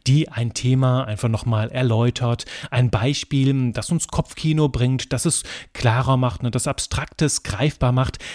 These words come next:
dann sehr, sehr gerne her damit. Doch frag dich in deinen Texten immer wieder,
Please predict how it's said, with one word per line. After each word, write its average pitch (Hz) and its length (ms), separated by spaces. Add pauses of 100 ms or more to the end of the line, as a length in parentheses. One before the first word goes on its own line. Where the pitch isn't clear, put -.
(120)
dann 143 300
sehr, 131 260
sehr 123 140
gerne 117 320
her 127 240
damit. 113 340 (240)
Doch 113 100
frag 117 380
dich - 260
in 170 140
deinen 160 220
Texten - 380
immer 139 260
wieder, 147 220